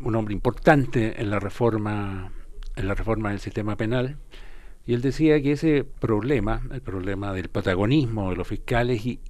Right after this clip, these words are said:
y la, y la conexión entre los fiscales, entre el Ministerio Público y los medios de comunicación,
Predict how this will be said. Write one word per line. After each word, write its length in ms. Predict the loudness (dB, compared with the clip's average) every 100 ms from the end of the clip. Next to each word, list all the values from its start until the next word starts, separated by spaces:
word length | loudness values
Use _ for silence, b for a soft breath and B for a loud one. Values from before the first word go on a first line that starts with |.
| -6
y 100 | 0
la, 160 | 0 0 -4
y 120 | -2
la 160 | 0 0
conexión 960 | 0 0 -2 -4 6 6 6 2 -4 -6 -6
entre 280 | -6 -6 -6
los 100 | -6
fiscales, 480 | -6 -4 0 2 0
entre 180 | -4 -6
el 60 |
Ministerio 400 | -6 -6 -4 -4
Público 360 | -2 -2 0 0
y 20 |
los 140 | -2 -4
medios 240 | -6 -4
de 100 | -6
comunicación, 720 | -6 -6 -6 -6 -6 -4 -4